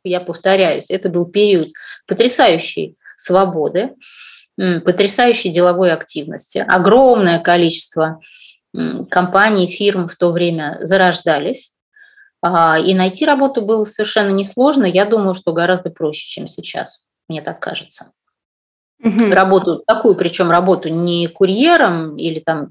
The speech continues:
Speaker 1: не человеком, который там в Сбермаркете, м, расфасовывает продукты, а работу, в общем, такую осмысленную и достойную.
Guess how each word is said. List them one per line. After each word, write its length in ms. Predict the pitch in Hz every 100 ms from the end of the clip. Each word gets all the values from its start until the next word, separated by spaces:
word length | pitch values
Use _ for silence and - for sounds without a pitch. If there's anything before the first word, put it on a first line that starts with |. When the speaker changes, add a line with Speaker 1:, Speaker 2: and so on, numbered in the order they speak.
| 160
Speaker 1:
не 520 | 170 170 170 165 156
человеком, 460 | - 190 269 277 196
который 380 | 160 175 156 147
там 160 | 143
в 40 | 156
Сбермаркете, 920 | 165 165 165 160 - - 160 143 - _ -
м, 220 | - 185 - - _
расфасовывает 760 | 165 175 - 165 175 160 165 165
продукты, 640 | 185 180 151 - 165 160 165
а 120 | 175
работу, 380 | 185 214 320 277
в 40 | 240
общем, 320 | - 214 -
такую 360 | - 185 175 -
осмысленную 600 | - 320 320 240 214 208
и 20 |
достойную. 760 | 202 202 165 147 156 165 180